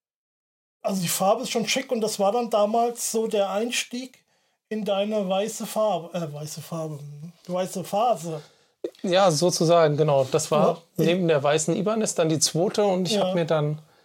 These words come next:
Speaker 1: Wobei jetzt da ja viele Jahre dazwischen liegen, ne?
Speaker 2: Ja.
Speaker 1: Zwischen den beiden Gitarren. Und du hattest dann aber, ähm, so irgendwie so dein, ja, so ein bisschen Lust auf weiße Gitarren. Ich weiß nicht, was hast du denn? Hast du noch eine?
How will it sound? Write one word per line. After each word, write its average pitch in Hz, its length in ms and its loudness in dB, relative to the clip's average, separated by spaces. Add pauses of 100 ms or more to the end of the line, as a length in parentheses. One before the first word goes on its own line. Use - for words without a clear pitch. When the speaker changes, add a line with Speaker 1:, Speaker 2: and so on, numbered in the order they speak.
(100)
Speaker 1:
Wobei 180 260 0
jetzt 196 200 -2
da 190 160 4
ja 175 240 0
viele 208 300 0
Jahre 190 340 2
dazwischen 156 440 -6
liegen, 147 280 -10
ne? 160 140 -6
Speaker 2:
Ja. 120 160 -2
Speaker 1:
Zwischen 156 180 -10
den 147 120 -12
beiden 151 220 -12
Gitarren. 147 360 -14 (580)
Und 190 180 -4
du 180 120 0
hattest - 180 -6
dann 220 160 0
aber, 208 540 4
ähm, 196 680 -2
so 202 180 -4
irgendwie 202 220 -4
so 196 140 -6
dein, 180 640 -4 (1120)
ja, 185 80 -8
so 185 80 -6
ein 180 40 -6
bisschen 190 260 -8
Lust 226 220 -8
auf 196 220 -8
weiße 214 300 -6
Gitarren. 202 580 -8
Ich - 140 -16
weiß - 160 -14
nicht, 147 140 -10
was - 160 -16
hast - 180 -16
du 180 40 -14
denn? 156 240 -12
Hast - 220 -20
du 175 60 -10
noch - 260 -10
eine? 220 400 -10